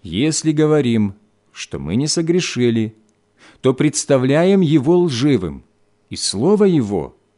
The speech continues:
нет в нас". Видите вы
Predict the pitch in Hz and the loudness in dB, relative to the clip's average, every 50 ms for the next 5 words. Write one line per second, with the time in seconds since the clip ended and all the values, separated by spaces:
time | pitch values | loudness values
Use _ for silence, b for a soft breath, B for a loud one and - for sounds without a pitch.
0 | _ _ _ _ _ _ 87 85 90 107 143 151 - 139 160 170 139 98 80 - | _ _ _ _ _ _ -6 -2 0 0 0 0 -2 -2 -2 -2 -2 -2 -4 -6
1 | - - _ _ _ _ _ _ _ _ _ _ _ _ _ _ _ _ _ _ | -8 -10 _ _ _ _ _ _ _ _ _ _ _ _ _ _ _ _ _ _
2 | _ _ _ _ _ _ _ _ _ _ _ _ _ _ _ _ _ _ _ _ | _ _ _ _ _ _ _ _ _ _ _ _ _ _ _ _ _ _ _ _
3 | _ _ _ _ _ _ _ _ _ _ _ _ _ _ _ _ _ _ _ _ | _ _ _ _ _ _ _ _ _ _ _ _ _ _ _ _ _ _ _ _
4 | _ _ _ _ - 85 82 - 202 226 190 214 196 - 185 165 143 156 156 - | _ _ _ _ -14 -8 -2 0 2 4 4 2 2 2 0 0 0 0 -2 -2